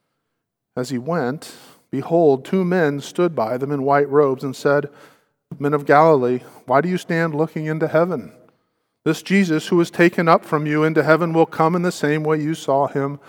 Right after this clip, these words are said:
go into heaven." Christ will return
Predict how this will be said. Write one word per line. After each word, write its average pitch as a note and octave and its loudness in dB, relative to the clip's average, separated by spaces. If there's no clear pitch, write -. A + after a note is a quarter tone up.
go B2+ 2
into G#2 -16
heaven." F#2+ -16
Christ D#3 -2
will D3 -2
return A#2+ -12